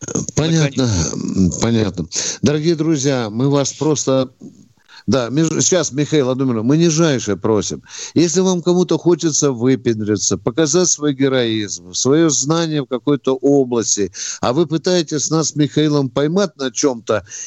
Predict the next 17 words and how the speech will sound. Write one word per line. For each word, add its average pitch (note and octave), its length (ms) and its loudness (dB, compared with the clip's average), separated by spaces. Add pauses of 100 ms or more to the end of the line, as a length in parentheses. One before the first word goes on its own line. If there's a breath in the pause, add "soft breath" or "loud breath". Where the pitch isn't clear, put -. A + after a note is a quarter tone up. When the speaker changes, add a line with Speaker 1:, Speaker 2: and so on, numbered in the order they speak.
Speaker 1:
и D3 140 4
знаете E3 640 0
ответ D3 340 0
на D3 80 -2
этот D3 120 0
вопрос, E3 360 0
не E3+ 100 2
поступайте G3 640 0
так D#3 260 -2
лицемерно. B2+ 720 -2
Мы D3 140 2
это F3+ 160 -2
ненавидим. F3+ 720 -2 (520 soft breath)
Speaker 2:
И - 60 0
Speaker 1:
Это E3+ 140 0
Speaker 2:
не F#3 80 -2
обижайтесь, G3 640 0